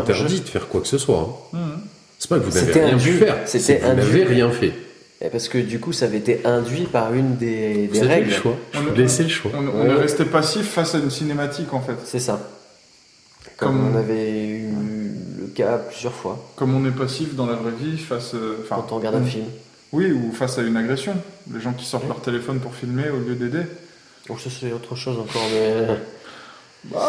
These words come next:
Speaker 3: euh,
Speaker 2: Non, mais, euh,
Speaker 3: pas
Speaker 2: pour
Speaker 3: tant
Speaker 2: le
Speaker 3: que ça.
Speaker 2: coup, pour
Speaker 3: Pas
Speaker 2: le
Speaker 3: tant que ça.
Speaker 2: coup, la finalité, euh, après que Gladius meure ou pas, ça, c'est une chose.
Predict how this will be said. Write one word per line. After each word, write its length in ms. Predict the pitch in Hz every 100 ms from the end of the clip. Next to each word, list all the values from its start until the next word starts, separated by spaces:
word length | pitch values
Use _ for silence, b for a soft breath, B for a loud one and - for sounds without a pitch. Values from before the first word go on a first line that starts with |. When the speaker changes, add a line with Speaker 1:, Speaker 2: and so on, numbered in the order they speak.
| 339 285 233
Speaker 3:
euh, 140 | 208 208
Speaker 2:
Non, 120 | 143
mais, 240 | 151 135 131
euh, 300 | 123 120 117
Speaker 3:
pas 60 |
Speaker 2:
pour 80 | -
Speaker 3:
tant 40 | 123
Speaker 2:
le 60 |
Speaker 3:
que 60 | 131
ça. 80 | 131
Speaker 2:
coup, 400 | - - - -
pour 120 | - 131
Speaker 3:
Pas 40 |
Speaker 2:
le 60 | 139
Speaker 3:
tant 60 |
que 60 | - 220
ça. 60 |
Speaker 2:
coup, 140 | 220 - - - - -
la 140 | 127
finalité, 800 | 139 156 151 147 147 160 160 - -
euh, 240 | 113 113 107
après 240 | 107 156
que 140 | 135
Gladius 720 | 120 107 120 117 131 131 - - -
meure 320 | 110 123 123 127
ou 40 |
pas, 340 | 120 123 117 -
ça, 120 | -
c'est 280 | 110 101 -
une 120 | 104
chose. 320 | 104 185 160